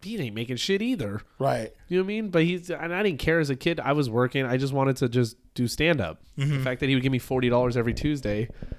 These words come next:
Speaker 1: just to have
Speaker 2: That's just
Speaker 1: people there.
Speaker 2: icing, right? <laughs>
Speaker 1: Yeah. And this was, again, like, back in the day. This is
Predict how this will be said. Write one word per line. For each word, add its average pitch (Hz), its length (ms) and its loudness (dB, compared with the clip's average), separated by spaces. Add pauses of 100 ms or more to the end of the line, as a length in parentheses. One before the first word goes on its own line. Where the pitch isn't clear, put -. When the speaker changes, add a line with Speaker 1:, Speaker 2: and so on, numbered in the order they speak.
(420)
Speaker 1:
just 123 200 -2
to 123 80 4
have 123 160 6
Speaker 2:
That's 170 100 4
just 131 120 4
Speaker 1:
people 135 100 6
there. 156 280 8
Speaker 2:
icing, 127 140 4
right? 160 360 4
<laughs> 151 60 -2
Speaker 1:
Yeah. 131 400 6 (340)
And 135 140 2
this 202 160 2
was, 139 320 2
again, 135 340 0
like, 113 160 -2
back 120 220 4
in 127 40 -4
the 110 80 2
day. 120 360 4 (200)
This 143 160 0
is 123 260 2